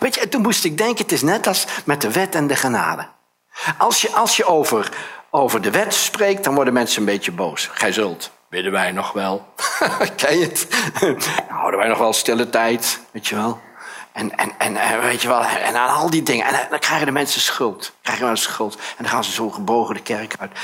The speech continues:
denk je, "Ja, ik moet nog heel veel, ik moet volgende week maar terugkomen. Want anders kom ik er niet." Weet je wel? Zo, dat is de wet.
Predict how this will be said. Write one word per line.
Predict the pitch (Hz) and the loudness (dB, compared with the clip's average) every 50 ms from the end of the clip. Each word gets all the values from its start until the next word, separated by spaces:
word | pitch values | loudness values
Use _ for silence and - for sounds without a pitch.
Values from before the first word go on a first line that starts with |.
| - - | -10 -6
denk | - 120 107 95 | -4 -4 -2 -2
je, | 87 | 0
"Ja, | 104 113 117 113 101 | 2 2 2 2 2
ik | 98 92 95 | 0 0 -2
moet | 104 107 101 | -2 -2 -2
nog | 95 92 - | -2 -2 0
heel | 117 117 117 | 0 0 0
veel, | 117 104 | -2 -4
ik | - | -6
moet | - 107 - | -6 -6 -2
volgende | - 123 117 110 110 | 0 0 2 2 2
week | 110 101 | 2 0
maar | 110 110 107 | 0 -2 -4
terugkomen. | - - 120 110 - - - - 90 87 90 90 | -2 -2 -4 -4 -4 -4 -4 -4 -2 -2 -4 -6
Want | - - - - - - | -8 -8 -8 -8 -6 -4
anders | - 117 - - | -4 -2 -2 -2
kom | - 131 123 107 | -2 -2 -2 -2
ik | 104 - | -2 -4
er | - 98 | -6 -8
niet." | 78 - - - - - - - | -10 -12 -12 -14 -14 -14 -10 -4
Weet | - - - - | -2 -2 -2 0
je | - 131 | -2 -2
wel? | 120 123 - 262 - - | -2 -2 -2 -4 -2 -2
Zo, | - - - 127 85 - | -2 -2 0 0 -2 0
dat | - 151 | 0 0
is | - - | 2 2
de | 214 202 | 2 2
wet. | 226 220 160 - - - - - | 2 2 2 0 -2 -2 -4 -6